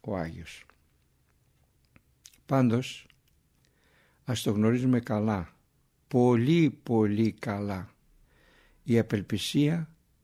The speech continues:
είναι το χαρακτηριστικό γνώρισμα του διαβόλου, διότι αυτός πιστεύει και φρύτει κατά τον αδελφό Θεό Ιάκωβο,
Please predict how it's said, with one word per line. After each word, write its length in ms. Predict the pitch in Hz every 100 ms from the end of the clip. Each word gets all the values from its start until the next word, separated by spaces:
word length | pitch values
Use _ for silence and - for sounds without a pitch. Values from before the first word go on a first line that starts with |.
| _ -
είναι 360 | 123 123 117
το 260 | 113 123 104
χαρακτηριστικό 920 | - - 113 107 - 101 92 - 120
γνώρισμα 560 | 107 104 110 101 98 95
του 120 | 107
διαβόλου, 560 | 101 101 95 87 80 _ _ _ _ _ _ _ _ _
διότι 400 | - 120 117 113 -
αυτός 520 | 104 - - 131 -
πιστεύει 920 | - 101 - - - 131 131 143 160 156 _ _ _ _ _ -
και 140 | -
φρύτει 580 | - - 127 110 - - _ _ _ _ _ _ _ _
κατά 300 | - 104 107
τον 260 | - 104 92 - _
αδελφό 640 | - 98 98 87 - 110 98
Θεό 440 | - 92 87 120 -
Ιάκωβο, 800 | 113 101 98 90 - 78 104